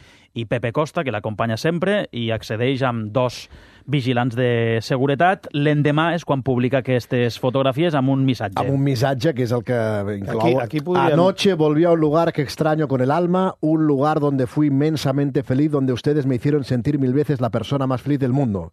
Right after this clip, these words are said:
Speaker 2: I aquí afegeix: "Ojalá algún día pueda volver... y no solo para despedirme como jugador, como nunca pude hacerlo".
Speaker 1: Això
Speaker 2: Punts suspensius.
Speaker 1: Messi ho escriu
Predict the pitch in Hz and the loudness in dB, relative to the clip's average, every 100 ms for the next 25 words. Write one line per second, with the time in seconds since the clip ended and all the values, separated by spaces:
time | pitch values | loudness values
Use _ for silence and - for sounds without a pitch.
0 | _ 117 117 - 131 135 120 107 - - | _ -4 -4 -2 -2 -2 -2 -4 -6 -16
1 | - _ _ 160 147 123 131 147 196 170 | -20 _ _ 0 0 2 0 2 2 2
2 | 151 147 185 135 139 165 151 131 160 185 | 2 2 2 2 2 4 4 4 2 0
3 | - - - _ - 147 160 196 - 180 | -8 -20 -20 _ -2 2 2 0 0 2
4 | 196 170 151 135 131 139 156 180 139 180 | 2 2 2 2 0 2 2 2 0 0
5 | 160 - 165 147 160 180 _ - 147 135 | 0 2 2 4 2 0 _ -2 2 2
6 | 135 165 214 202 214 208 - 175 190 175 | 2 2 0 0 -2 -2 -2 0 2 2
7 | 180 147 127 135 160 185 170 160 127 120 | 0 2 2 2 4 4 2 -2 -2 0
8 | 147 185 202 196 175 - 196 196 214 | 2 2 2 2 0 -2 0 0 0